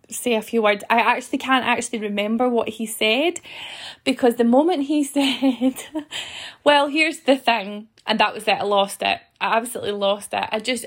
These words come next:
I knew at that point what was happening, and I lost it. I couldn't stop crying. And I've never, ever cried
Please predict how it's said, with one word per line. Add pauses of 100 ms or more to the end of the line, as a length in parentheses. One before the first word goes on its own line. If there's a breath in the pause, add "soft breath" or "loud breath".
I
knew
at
that
point
what
was
happening,
and
I
lost
it.
I
couldn't
stop
crying. (640 loud breath)
And
I've
never,
ever
cried